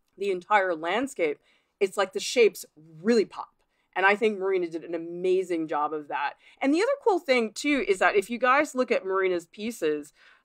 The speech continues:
I believe she did use magazines for this. I just feel like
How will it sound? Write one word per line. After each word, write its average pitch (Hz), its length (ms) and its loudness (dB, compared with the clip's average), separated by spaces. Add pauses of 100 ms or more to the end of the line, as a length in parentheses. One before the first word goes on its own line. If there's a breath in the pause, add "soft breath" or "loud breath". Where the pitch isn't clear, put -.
I 208 80 6
believe 254 360 2
she 240 220 -4
did 202 240 -4
use 175 360 -2
magazines 165 600 -2
for 214 140 -6
this. 262 380 -2 (640)
I 330 80 -4
just 466 280 -8
feel 302 240 -4
like 269 300 0